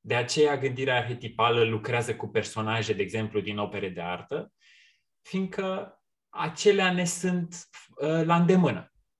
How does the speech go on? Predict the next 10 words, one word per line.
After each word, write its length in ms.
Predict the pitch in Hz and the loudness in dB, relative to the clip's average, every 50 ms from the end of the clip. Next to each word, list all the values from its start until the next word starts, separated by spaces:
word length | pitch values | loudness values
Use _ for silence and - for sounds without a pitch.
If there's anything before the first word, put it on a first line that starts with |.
| _ _ - | _ _ -6
ca 120 | 113 101 | -6 -6
să 120 | 98 104 | -6 -6
zic 160 | 92 87 85 98 | -10 -10 -10 -12
așa. 340 | 92 - - - - - - - - - - - - - _ _ _ _ _ | -12 -10 -10 -12 -12 -12 -18 -20 -20 -20 -20 -20 -20 -20 _ _ _ _ _
Să, 400 | - - - - - 143 131 127 110 | -16 -14 -14 -8 -4 -4 0 0 0
să, 180 | 113 - - 147 | 0 2 0 0
să 180 | - - 147 | 2 2 0
facem 380 | 131 - 165 165 - 175 165 151 | 2 4 2 4 4 4 2 2
studiu 600 | 135 - - - 180 185 196 170 135 135 135 123 | 0 -4 -4 0 2 2 2 2 0 0 0 0
asupra 760 | 117 110 - - 147 139 135 143 139 135 131 131 131 131 | 0 0 -2 -4 -6 -4 -2 -2 0 2 2 2 2 0